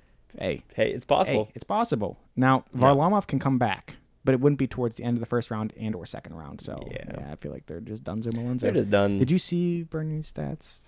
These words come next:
Speaker 1: the first four games?
Speaker 2: Not
Speaker 1: It's not
Speaker 2: great.
Speaker 1: good.
Speaker 2: They're not
Speaker 1: It's not
Speaker 2: great.
Speaker 1: good. I was like, "Hey, maybe Bernie makes a name for himself and maybe find a starting job somewhere," 'cause there's a few places that need a starting goalie. No.
Speaker 2: No,
Speaker 1: No.
Speaker 2: he's,
Speaker 1: No.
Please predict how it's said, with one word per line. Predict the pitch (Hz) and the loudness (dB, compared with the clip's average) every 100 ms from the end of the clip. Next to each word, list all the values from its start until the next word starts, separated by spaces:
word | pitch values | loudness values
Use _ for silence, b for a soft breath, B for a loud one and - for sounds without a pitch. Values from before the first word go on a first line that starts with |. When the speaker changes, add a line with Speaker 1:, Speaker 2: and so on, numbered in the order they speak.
| - | -20
Speaker 1:
the | 151 | -20
first | - 165 - | -16 -18 -16
four | 170 | -16
games? | 160 143 135 | -10 -8 -8
Speaker 2:
Not | 113 | -8
Speaker 1:
It's | 143 | -4
not | 117 104 | -2 -2
Speaker 2:
great. | - 95 | -2 -4
Speaker 1:
good. | 110 | -4
Speaker 2:
They're | 120 | -6
not | |
Speaker 1:
It's | 101 139 | -4 -2
not | 175 220 | -2 0
Speaker 2:
great. | 131 151 98 92 | 2 2 0 -4
Speaker 1:
good. | 98 | 0
I | 160 | 0
was | 160 | 0
like, | 196 | 2
"Hey, | 214 | 4
maybe | 170 180 | 6 4
Bernie | 160 165 170 | 4 2 2
makes | 165 - | -2 0
a | |
name | 156 | -2
for | 151 | -2
himself | 147 156 151 | -4 -4 -4
and | 139 | -4
maybe | 139 | -2
find | 151 143 | -2 -4
a | |
starting | - 147 | -2 -2
job | 147 143 | -2 -4
somewhere," | 165 143 | -2 -2
'cause | 117 107 - | -2 -6 -8
there's | 113 123 147 | -2 0 0
a | |
few | 175 | 0
places | 175 170 147 | 0 0 2
that | |
need | 160 | 0
a | 156 | 2
starting | 160 156 | 0 2
goalie. | 180 135 b b b - | 2 2 b b b -16
No. | 71 52 50 | -16 -16 -12
Speaker 2:
No, | 98 85 76 - | -8 -8 -8 -6
Speaker 1:
No. | 110 | -4
Speaker 2:
he's, | 107 80 107 - 82 - | -6 -6 -10 -10 -14 -14
Speaker 1:
No. | 65 | -14